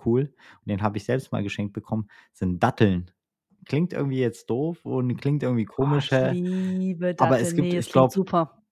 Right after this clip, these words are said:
Speaker 1: beim dattelmann punkt D E oder sowas in der Art, da kann man richtig gute, sind zwar auch teure Datteln, aber man merkt dann den Unterschied zwischen irgendwelche Discount-Datteln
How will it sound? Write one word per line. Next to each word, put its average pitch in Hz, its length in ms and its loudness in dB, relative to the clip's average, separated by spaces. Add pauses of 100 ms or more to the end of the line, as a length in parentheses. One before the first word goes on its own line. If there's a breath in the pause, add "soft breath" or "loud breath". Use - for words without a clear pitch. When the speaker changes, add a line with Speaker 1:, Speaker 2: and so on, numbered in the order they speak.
Speaker 1:
beim 101 300 2
dattelmann 165 640 0
punkt 165 260 -6
D 180 340 -4
E - 60 -8
oder 156 380 -6
sowas 156 340 -6
in 147 80 -6
der 147 120 -2
Art, 160 240 0 (160 soft breath)
da 107 100 -2
kann 127 160 -2
man 127 160 4
richtig 156 640 -2
gute, 151 600 0 (340)
sind 143 240 -2
zwar - 180 2
auch 107 120 4
teure 143 380 0
Datteln, 156 640 -2
aber 110 240 4
man 110 220 4
merkt 123 340 0
dann 120 220 0
den 107 160 2
Unterschied 113 480 -4
zwischen 107 340 0
irgendwelche 104 460 0
Discount-Datteln 113 1000 0